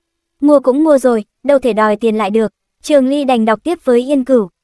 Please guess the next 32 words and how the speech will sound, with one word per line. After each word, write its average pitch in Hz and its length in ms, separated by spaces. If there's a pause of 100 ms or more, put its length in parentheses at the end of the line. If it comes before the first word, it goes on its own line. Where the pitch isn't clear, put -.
(160)
nhưng 294 240
nội 247 160
dung 247 220
cuốn 233 180
truyện 247 200
thỏ 226 160
tiên 254 220
này 233 200
lại 202 160
khác 349 200
thầy 262 160
kể 208 180
chuyện 202 220
kể, 220 220 (240)
nghe 269 120
nói 240 180
tiệm 247 240
đồ 226 180
kho 254 160
Trần 233 200
Thị 202 140
rất 330 180
nhiều 262 200
thỏ 208 160
quá 202 260
nên 269 240
hồn 226 180
phách 320 160
chúng 240 260
đã 240 140
tụ 302 100
lại, 233 260